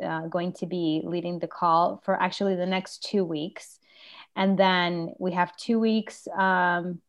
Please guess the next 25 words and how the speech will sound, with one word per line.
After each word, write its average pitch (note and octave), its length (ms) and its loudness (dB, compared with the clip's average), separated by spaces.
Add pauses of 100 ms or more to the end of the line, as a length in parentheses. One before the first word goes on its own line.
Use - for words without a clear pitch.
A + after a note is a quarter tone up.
life F#3+ 260 4
coaching G3 360 -4
calls F#3 420 2
and F3 100 -4
then E3+ 120 -4
two E3+ 200 -4
weeks D#3+ 280 -6
with D#3 180 -6
Carmen. D3+ 560 -6 (480)
But G#3 260 6
really, A3+ 400 6
I F3+ 120 0
mean, E3 400 -2
Carmen F#3 540 0
is D#3 200 -6
also E3 460 -2
a D#3+ 40 0
personal E3+ 440 -4
development, D#3 680 -6 (120)
um, D#3 320 -4
specialist, D#3 720 -6
and D#3 160 -10
she E3+ 300 -6
has D#3 300 -2
her E3+ 120 -6